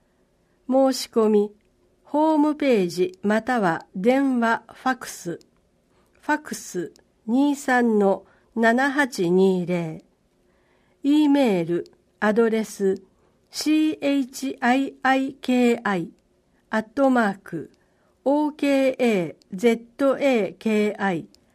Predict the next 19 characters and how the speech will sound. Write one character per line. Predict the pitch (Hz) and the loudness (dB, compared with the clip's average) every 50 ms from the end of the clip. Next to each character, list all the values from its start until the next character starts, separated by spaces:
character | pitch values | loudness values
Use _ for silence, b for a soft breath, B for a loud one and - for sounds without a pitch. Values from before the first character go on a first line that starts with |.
| b b b b b b b b | b b b b b b b b
ハ | - - 294 | -4 -2 0
イ | 285 262 226 | 0 0 -2
フ | 208 - - 175 175 | -4 -6 -6 -4 -2
ン | 170 170 - - _ _ b b b b b b - | -2 -4 -4 -8 _ _ b b b b b b 0
エ | 233 220 | 0 0
ス | 233 - 285 294 285 - | 0 -2 -6 -6 -4 -4
エ | - 285 285 285 | -4 -4 -2 -2
イ | 269 | -4
チ | 247 - - 262 262 - | -4 -6 -8 -8 -6 -4
エ | - 262 247 220 190 165 175 - | -2 0 0 0 0 -2 -6 -10
ー | b b b b b b | b b b b b b
ケ | - 262 269 277 277 277 262 | -2 0 2 2 2 0 0
ー | 254 | 0
ワ | 254 254 254 254 | 0 0 0 0
イ | 247 247 - | 0 -2 -4
オ | - - 233 220 196 175 - - - | -4 -2 0 0 0 0 -2 -6 -10
ー | _ _ _ 208 | _ _ _ -6
ド | 202 220 233 | -4 -2 -2
ッ | 233 | -2